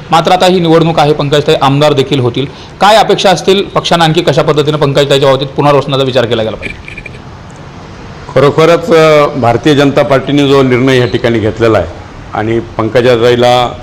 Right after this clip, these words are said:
Speaker 2: अ, राज्याच्या विधान परिषदेवरती या ठिकाणी उमेदवारी दिलेली आहे आणि तेव्हापासून खऱ्या अर्थानं कार्यकर्त्यामध्ये उत्साह या ठिकाणी संचारलेला आहे. आपल्याला माहिती आहे,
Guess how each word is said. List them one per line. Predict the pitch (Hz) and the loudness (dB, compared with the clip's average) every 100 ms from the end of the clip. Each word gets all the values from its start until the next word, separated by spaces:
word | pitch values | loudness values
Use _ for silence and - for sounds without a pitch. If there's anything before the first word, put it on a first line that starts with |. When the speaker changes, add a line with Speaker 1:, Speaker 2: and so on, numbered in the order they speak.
| - - - - - - - - - - - - | -16 -18 -18 -18 -18 -16 -16 -18 -18 -18 -18 -12
Speaker 2:
अ, | - 110 | -6 -2
राज्याच्या | 117 113 131 127 139 139 135 - - | 0 2 0 2 2 2 0 -4 -8
विधान | 113 117 131 | -6 -2 0
परिषदेवरती | 131 120 120 123 131 101 | 0 -2 0 2 0 2
या | 135 | 0
ठिकाणी | 110 117 120 | 0 -2 0
उमेदवारी | 120 107 104 104 | 0 0 0 -2
दिलेली | 98 92 87 85 | -2 -2 -4 -6
आहे | 80 - - - - - - - - - - - - - | -12 -16 -16 -16 -18 -18 -18 -18 -18 -18 -18 -18 -12 -4
आणि | 139 | -2
तेव्हापासून | 139 135 143 160 151 190 170 | 0 2 2 2 0 -2 -2
खऱ्या | 143 147 | 2 2
अर्थानं | 139 156 151 151 147 139 - | 2 2 2 2 0 -2 0
कार्यकर्त्यामध्ये | 120 123 135 123 139 131 139 | 2 2 0 -2 -2 0 0
उत्साह | 127 - 143 135 120 | -2 -2 0 0 -2
या | 110 | -4
ठिकाणी | 110 117 113 | -2 -2 -2
संचारलेला | 113 101 104 95 90 | -2 -2 -2 -2 -4
आहे. | 85 87 - - - - - - - | -6 -10 -16 -18 -18 -18 -18 -12 -8
आपल्याला | - 127 131 | -2 0 2
माहिती | 113 113 143 | 0 0 0
आहे, | 107 | 0